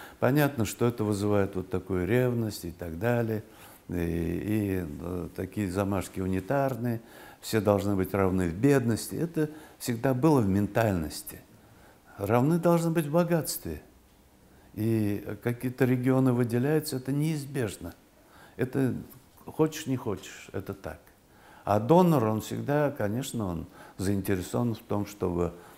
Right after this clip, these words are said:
м, была справедливая налоговая система. Ну как, семьдесят пять процентов забрали,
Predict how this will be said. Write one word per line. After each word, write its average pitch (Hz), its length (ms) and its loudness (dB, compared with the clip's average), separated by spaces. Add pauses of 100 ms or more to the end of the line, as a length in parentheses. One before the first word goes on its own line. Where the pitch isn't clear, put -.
(120)
м, 90 320 -4
была 95 220 -4
справедливая 95 960 -2
налоговая 87 540 -4
система. 76 600 -12 (400)
Ну 95 100 -6
как, 107 280 -2
семьдесят 101 320 -6
пять 98 200 -4
процентов 90 540 -6
забрали, 87 580 -2